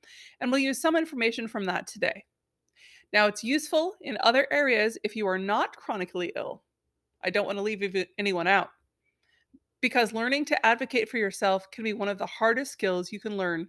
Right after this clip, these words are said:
how to do as an adult. We will all face illness or hardship in one form or another during our lifetimes. Today, I'm sharing tips for effective communication with healthcare providers, including preparing for appointments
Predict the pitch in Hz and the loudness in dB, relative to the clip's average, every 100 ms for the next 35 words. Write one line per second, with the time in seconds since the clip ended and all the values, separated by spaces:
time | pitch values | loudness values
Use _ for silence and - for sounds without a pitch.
0 | - 208 196 202 262 208 - 185 185 202 | 0 2 2 2 2 2 0 -2 2 2
1 | - - _ _ _ _ _ _ - - | 0 -16 _ _ _ _ _ _ -20 -20
2 | - - _ - 226 214 - 208 262 - | -20 -20 _ -4 2 4 8 6 6 4
3 | 262 240 - 214 233 254 - 196 196 196 | 2 2 0 -2 -2 -4 -2 -2 2 0
4 | - 202 202 - 190 185 208 - 202 202 | 2 -2 -2 -6 -4 -2 -4 -4 -4 -2
5 | 196 190 202 185 175 - - 196 185 190 | -2 0 0 0 -2 -6 -4 -2 -2 -2
6 | 202 202 185 - 190 202 233 - - _ | -2 -2 -4 -6 -10 -10 -12 -18 -20 _
7 | _ _ _ _ _ _ _ _ _ _ | _ _ _ _ _ _ _ _ _ _
8 | _ _ - 277 262 240 240 - - 220 | _ _ -10 2 4 6 4 2 0 0
9 | 220 - - 254 302 302 214 220 - - | 0 -2 0 0 0 -2 -2 -2 -6 -16
10 | - - 220 202 233 233 311 294 - 254 | -14 -2 0 2 2 2 -2 -4 -4 -4
11 | 240 233 294 - 175 202 - _ - 226 | -4 -4 -4 -4 -6 -8 -12 _ 2 2
12 | 247 294 - 214 190 220 220 202 175 208 | 4 -2 -2 -4 -4 -4 0 0 0 -6
13 | - - _ _ _ _ _ - 262 370 | -14 -20 _ _ _ _ _ -8 -2 0
14 | 359 285 269 262 - 247 247 285 - 311 | 2 2 -2 -4 -2 0 0 0 0 0
15 | 302 269 170 190 | 0 -4 -2 -6